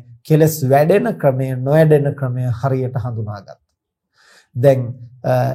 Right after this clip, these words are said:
ඒ විදිහට සම්පත් බහුල වීමෙන් කෙලස් වැඩෙනවා නම් එහෙනම් සිද්ධාර්ථ කුමාරයාට එහෙම කවදාවත් බුදු වෙන්නට හම්බ වෙන්නේ නෑ.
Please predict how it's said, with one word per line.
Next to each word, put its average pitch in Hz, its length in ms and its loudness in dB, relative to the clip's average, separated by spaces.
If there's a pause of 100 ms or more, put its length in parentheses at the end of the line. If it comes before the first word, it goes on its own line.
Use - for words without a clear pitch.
(200)
ඒ 147 180 0
විදිහට 135 520 0
සම්පත් 131 580 -2
බහුල 131 320 0
වීමෙන් 135 440 -4
කෙලස් 135 360 -4
වැඩෙනවා 127 460 -6
නම් 185 180 -6
එහෙනම් 160 260 -2
සිද්ධාර්ථ 147 600 0
කුමාරයාට 147 500 -2
එහෙම 160 160 0
කවදාවත් 165 640 2
බුදු 156 200 0
වෙන්නට 185 340 -4
හම්බ 185 300 -2
වෙන්නේ 214 240 -4
නෑ. 135 160 -4